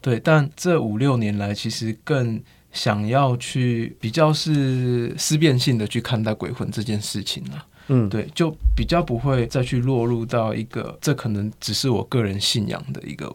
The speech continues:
Speaker 1: 问题。但其实我的生活环境使然，所以会让我有这样子的一个对于鬼魂的想象和认知。
Speaker 2: 嗯。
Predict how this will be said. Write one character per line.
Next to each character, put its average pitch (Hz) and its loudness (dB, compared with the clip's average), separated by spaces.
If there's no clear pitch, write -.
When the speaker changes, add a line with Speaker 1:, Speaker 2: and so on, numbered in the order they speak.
Speaker 1:
问 113 0
题。 - -14
但 175 6
其 135 4
实 139 2
我 127 4
的 107 0
生 123 2
活 110 2
环 104 0
境 113 2
使 - 0
然， - -4
所 120 0
以 117 0
会 127 0
让 123 6
我 80 -4
有 104 -2
这 147 2
样 120 4
子 107 -4
的 101 0
一 107 2
个 76 -6
对 123 4
于 107 0
鬼 101 -2
魂 104 -2
的 101 -4
想 95 -2
象 107 0
和 107 0
认 107 -2
知。 - -8
Speaker 2:
嗯。 117 6